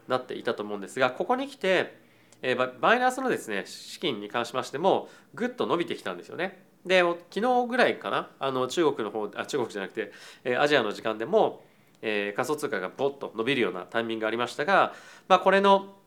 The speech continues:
えー、ちょっとトレンドっていうのを、えー、今後見ておくことで、えー、アジアの時間のですね、えー、仮想通貨の、えー、伸びっていうのも、まあ、ある程度予想できるんじゃないかなというふうに思いますし、まあ、あとはこのあたりがまたぐーっと伸びてくれば、まあ、それやっぱりグローバルで、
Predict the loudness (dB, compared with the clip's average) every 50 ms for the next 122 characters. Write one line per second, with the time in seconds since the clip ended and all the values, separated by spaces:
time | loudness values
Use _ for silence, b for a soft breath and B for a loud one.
0 | _ -4 -4 -2 0 -2 -2 -2 -2 0 0 0 0 0 -2 -2 -2 -4 -4 -2
1 | 0 2 2 2 2 2 -2 -6 -14 _ _ _ _ _ _ _ _ _ _ _
2 | _ _ _ -6 -4 -4 -2 -2 -2 -2 -2 -2 -2 0 0 0 0 0 -2 -4
3 | -10 -10 -6 -2 0 2 2 2 0 -2 b b b b b b 0 4 4 6
4 | 6 6 4 4 2 -2 -4 -6 -6 -4 -6 -6 -8 -6 -4 -4 -4 -4 -6 B
5 | B B B B -6 -4 -4 -2 -2 -2 -4 -4 -6 -10 -6 -4 -4 -4 -4 -4
6 | -4 -2 0 2 4 4 4 4 4 0 -8 -8 -6 -2 0 0 0 -2 -4 -6
7 | -6 -4 -4 -2 0 0 0 2 6 6 6 6 6 4 2 2 2 0 -2 -2
8 | -2 -2 -2 -2 -2 -4 -2 -4 -4 -4 -4 -2 -2 0 0 0 -2 -4 -6 -4
9 | -4 -4 -4 -4 -6 -8 -8 -6 -4 -2 -2 -2 B B B B B B _ 4
10 | 6 6 6 4 4 2 2 2 4 4 4 4 4 4 2 0 0 0 0 0
11 | 0 0 -4 -6 -6 -4 -2 -2 -2 -2 -2 -2 0 0 0 -2 -4 -4 -4 -4
12 | 0 4 4 6 6 4 2 -2 b b b b b b b b _ -6 -2 2
13 | 2 4 4 4 2 2 2 4 4 4 4 4 2 2 2 4 4 4 4 4
14 | B